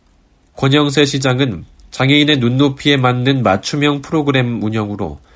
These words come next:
신체 활동은 물론 사회 참여도 활성화하는 구심점 역할을 할 것으로 기대한다고 밝혔습니다. 끝으로 날씨입니다. 서해상에서 동진하는 고기압의 영향으로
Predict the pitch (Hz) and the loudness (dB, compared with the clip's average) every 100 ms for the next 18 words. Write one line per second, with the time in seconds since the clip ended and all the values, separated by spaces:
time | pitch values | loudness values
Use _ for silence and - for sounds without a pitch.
0 | _ _ - 170 165 175 156 156 156 151 | _ _ -6 -4 -2 -2 0 0 0 2
1 | 139 131 143 95 - 170 165 - 160 147 | 2 2 0 -2 -2 0 0 0 -2 0
2 | 135 139 135 175 165 165 147 151 139 139 | 2 0 0 -2 -2 -2 0 0 2 0
3 | 135 117 - 113 139 131 139 131 120 107 | -2 -4 -4 -2 0 -2 0 0 0 -2
4 | 120 113 120 - - 160 - 139 131 117 | -2 -2 -4 -8 -8 -8 -4 -4 -4 -4
5 | 101 - 120 113 107 90 85 82 95 92 | -6 -4 -2 -2 -4 -6 -8 -8 -12 -10
6 | 90 - 76 73 71 _ _ _ _ _ | -12 -12 -14 -12 -14 _ _ _ _ _
7 | _ _ _ - 156 - 151 139 120 - | _ _ _ -2 -2 0 2 2 2 0
8 | 117 117 85 - _ _ _ _ - - | -2 0 -2 -4 _ _ _ _ -12 0
9 | 170 170 165 165 156 160 156 131 131 147 | 4 4 2 0 2 2 2 2 2 2
10 | 139 139 131 123 120 131 131 120 107 117 | 2 2 0 -2 0 2 4 2 0 -2
11 | 110 113 85 | -4 -4 -6